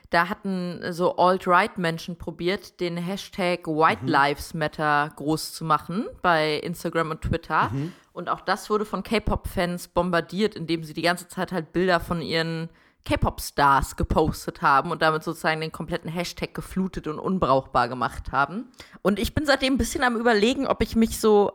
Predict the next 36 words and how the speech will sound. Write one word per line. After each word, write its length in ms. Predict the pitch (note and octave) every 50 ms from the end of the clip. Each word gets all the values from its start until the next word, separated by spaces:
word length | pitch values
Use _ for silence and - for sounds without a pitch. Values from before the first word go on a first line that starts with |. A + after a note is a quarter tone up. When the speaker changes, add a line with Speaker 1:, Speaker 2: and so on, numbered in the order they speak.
| _
Speaker 1:
anfangen 400 | - F#3 G#3+ A3 - A#3 A3 G#3+
kann, 220 | - - A3 G#3+ G#3
mir 140 | G3+ G3+
einfach 200 | - G3 - G3
vorzunehmen, 760 | - - - - - C4 C4+ C4 - - D#3 D3+ D3 C#3 C3+ B2
dass 160 | C3+ - -
ich 120 | D3 -
K-Pop 460 | - - G3 D#3+ - - - C#3+ -
jetzt 180 | - D3+ - - -
gut 160 | - D3+ -
finde, 320 | - - C3+ C3+ D#3+ F#3+ F3+
weil 140 | G3+ F#3+ F#3+
die 80 | F#3
Crowd 440 | - - - G#3 G#3+ A3+ G#3+ - -
scheint 240 | - - C#3 B2+ G#2+
mir 140 | - A#2+ G#2
eigentlich 360 | - C3 C3 B2+ B2 C3 -
ganz 200 | - C3+ C#3 -
sympathisch 440 | - C3+ - D#3 B2+ - C#3+ - -
zu 120 | - C#3+
sein 220 | B2+ B2+ C3 F#3
mit 180 | F3 A3 F3+ -
dem, 180 | - F#3 E3+ F#3
was 140 | G#3+ G3
sie 120 | - - F#3+
so 120 | D3+ E3+
machen. 360 | C#3+ C#3 D3 D#3 D#3+ - F3
So, 60 | C3 C#3+
das 120 | D3 D3+
finde 180 | - - F3+ E3
ich 60 | -
politisch 340 | - G3+ G#3+ A3+ A3+ A3 A3
eine 120 | G3 G3
ganz 240 | F#3 F#3 F3 - -
gute 180 | - F#3 F3+
Ebene. 500 | E3+ E3 F#3 F#3+ - D3 C#3 C#3 C#3+ F3+